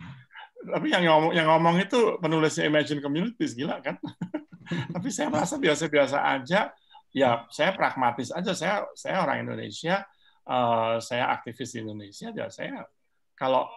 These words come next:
eh, dibilang bangga nggak, ya, ya bangga-bangga ada, tapi kadang-kadang malu-malu juga.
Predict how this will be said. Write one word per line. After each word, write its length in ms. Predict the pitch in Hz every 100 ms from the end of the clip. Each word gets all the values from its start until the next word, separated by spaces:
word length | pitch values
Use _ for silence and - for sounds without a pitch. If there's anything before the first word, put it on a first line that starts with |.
| -
eh, 120 | 135
dibilang 400 | 123 120 123 123
bangga 360 | 117 120 120 120
nggak, 200 | 131 190
ya, 320 | 160 160 160
ya 160 | 156 160
bangga-bangga 720 | 143 139 143 147 170 185 127
ada, 180 | 127 165 190
tapi 200 | 151 151
kadang-kadang 440 | 143 135 131 160
malu-malu 440 | 131 120 120 120 113
juga. 480 | 117 - 160 196